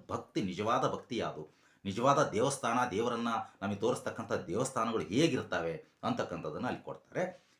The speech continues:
ಅಲ್ಲಿ ಈ "ಕೈ ಬಾಗಿಲೊಳು ಕೈ ಮುಗಿದು ಒಳಗೆ ಬಾ" ಅಂತಕ್ಕಂತಹ ಈ ಒಂದು ಫ್ರೇಸ್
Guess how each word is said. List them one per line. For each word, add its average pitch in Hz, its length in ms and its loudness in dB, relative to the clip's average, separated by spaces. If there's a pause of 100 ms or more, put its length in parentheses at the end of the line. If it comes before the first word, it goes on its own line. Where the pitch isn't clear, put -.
(520)
ಅಲ್ಲಿ 180 720 8 (800)
ಈ 139 220 2
"ಕೈ 185 380 6
ಬಾಗಿಲೊಳು 147 560 8
ಕೈ 147 220 6
ಮುಗಿದು 117 760 4 (180)
ಒಳಗೆ 131 320 8
ಬಾ" 107 140 6
ಅಂತಕ್ಕಂತಹ 92 1300 0
ಈ 85 460 -6 (280)
ಒಂದು 82 320 -4 (280)
ಫ್ರೇಸ್ 135 440 6